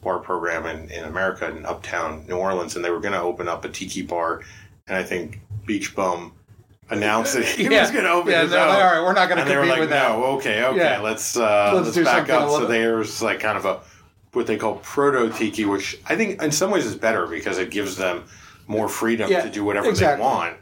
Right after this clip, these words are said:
Speaker 1: You know, like it, you
Speaker 2: It's
Speaker 1: know,
Speaker 2: less. They have to worry less about the kitsch,
Speaker 1: Right,
Speaker 2: and
Speaker 1: and
Speaker 2: they can focus a little more on the execution of what
Speaker 1: Right,
Speaker 2: they're making.
Speaker 1: exactly.
Speaker 2: Yeah, so.
Speaker 1: And Beach Bum has definitely gone full kick.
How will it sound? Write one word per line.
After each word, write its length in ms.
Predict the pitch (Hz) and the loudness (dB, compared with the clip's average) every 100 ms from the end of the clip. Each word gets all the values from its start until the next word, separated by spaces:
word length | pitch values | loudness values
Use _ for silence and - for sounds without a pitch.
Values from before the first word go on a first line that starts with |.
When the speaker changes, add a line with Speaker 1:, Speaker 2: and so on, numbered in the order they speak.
| - | -6
Speaker 1:
You 100 | 101 | -2
know, 400 | 95 90 90 92 | 0 0 0 0
like 240 | 98 92 98 | -2 -2 -2
it, 240 | 90 - | -4 0
you 60 | 202 | 0
Speaker 2:
It's 120 | 151 | 0
Speaker 1:
know, 60 | 170 | 2
Speaker 2:
less. 220 | 185 175 | 2 2
They 180 | 170 170 | 0 2
have 180 | 175 - | 2 2
to 80 | |
worry 240 | 170 170 160 | 2 2 4
less 240 | 156 156 | 2 2
about 220 | 156 147 | 0 0
the 80 | 143 | -2
kitsch, 480 | - 151 143 - - - | -2 -2 0 -4 -4 0
Speaker 1:
Right, 180 | 117 101 | 0 0
Speaker 2:
and 100 | 151 | 0
Speaker 1:
and 80 | 156 | 2
Speaker 2:
they 80 | 147 | 2
can 180 | 151 | 0
focus 380 | 139 151 165 - | 0 0 0 -2
a 40 | 151 | 0
little 260 | 156 147 | 2 2
more 340 | 147 147 143 139 | 2 4 4 4
on 220 | 135 135 | 2 2
the 160 | 135 131 | 2 2
execution 600 | 131 139 - 135 160 131 | 0 -4 -2 0 0 0
of 100 | 123 | 2
what 80 | 139 | 2
Speaker 1:
Right, 80 | |
Speaker 2:
they're 80 | 127 | 2
making. 160 | 127 127 | 2 2
Speaker 1:
exactly. 340 | - - - 131 | 2 0 0 -2
Speaker 2:
Yeah, 160 | 120 - - | -2 -8 -16
so. 180 | - 117 | -4 -4
Speaker 1:
And 120 | 113 | -2
Beach 260 | 135 131 - | -2 -2 -2
Bum 200 | 101 95 | -2 -2
has 160 | 87 | -2
definitely 520 | 87 95 101 90 87 82 | -2 -2 -2 -4 -2 -4
gone 440 | 87 82 82 80 - - - - | -4 -2 -4 -8 -16 -20 -20 -18
full 300 | - 104 90 | -6 -4 -2
kick. 380 | - 92 - | -2 -4 -4